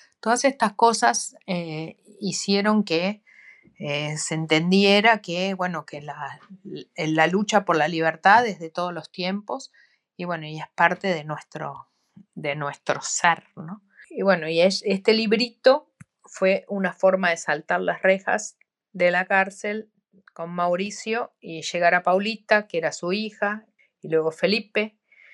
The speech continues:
que era más bebé, con quienes, eh, se había compartido tanto en todas estas luchas, ¿no? Y bueno, y mientras yo me tocó estar en la imprenta, me tocó participar de la,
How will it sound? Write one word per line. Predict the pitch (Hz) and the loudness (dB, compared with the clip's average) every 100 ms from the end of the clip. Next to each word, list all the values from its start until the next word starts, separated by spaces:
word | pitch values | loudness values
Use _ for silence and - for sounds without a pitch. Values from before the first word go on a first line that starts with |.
| - _ - | -20 _ -8
que | 156 | -4
era | 143 | -4
más | 147 147 | -4 -6
bebé, | 151 156 202 - - - _ _ _ 226 | -4 0 0 -2 -18 -20 _ _ _ -16
con | - 170 156 | -10 -10 -6
quienes, | 175 165 160 151 - - - | -6 -4 -4 -6 -8 -10 -8
eh, | 151 147 139 127 _ _ _ _ - _ _ _ _ - | -10 -10 -12 -16 _ _ _ _ -20 _ _ _ _ -12
se | - | 0
había | 156 165 170 | 2 2 0
compartido | 180 175 170 - 185 175 - | 0 2 0 2 2 2 2
tanto | 190 185 180 180 156 143 | 2 4 2 -6 -10 -10
en | 165 156 | -18 -10
todas | 160 151 139 | -10 -8 -14
estas | - 151 156 | -6 -6 -6
luchas, | 156 160 - - | -12 -10 -10 -10
¿no? | - 214 _ _ _ - | -10 -12 _ _ _ -6
Y | 180 | -2
bueno, | 190 160 | -2 -2
y | 160 | -4
mientras | 165 165 156 - | -4 0 0 2
yo | 185 185 - | 2 2 -2
me | 202 175 | -4 0
tocó | 165 196 185 | 0 0 0
estar | 185 185 | 2 2
en | 185 | 2
la | 202 | 0
imprenta, | 196 226 226 226 - 240 _ _ - _ _ | 2 2 2 0 -2 -4 _ _ -20 _ _
me | 156 156 175 | -6 0 0
tocó | 190 190 247 240 | 0 2 2 4
participar | 226 - 214 196 196 226 | 0 0 -8 2 4 4
de | 262 254 | 0 0
la, | 190 170 156 143 | -2 -4 -6 -12